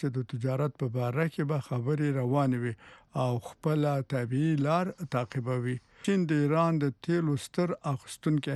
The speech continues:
هیواد دی. پامپیو زیاته کړه، امریکا به د دې ډاډ ورکړي چې د تیلو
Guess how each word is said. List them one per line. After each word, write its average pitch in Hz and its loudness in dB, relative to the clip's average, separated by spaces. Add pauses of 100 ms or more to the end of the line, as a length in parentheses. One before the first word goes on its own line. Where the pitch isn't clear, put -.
هیواد 135 0
دی. 117 -4 (460)
پامپیو 156 2
زیاته 180 2
کړه، 160 2 (200)
امریکا 143 0 (100)
به 147 0 (120)
د - 0 (120)
دې 147 2 (120)
ډاډ 143 0 (120)
ورکړي 170 -2
چې 156 0
د 131 -2
تیلو 151 0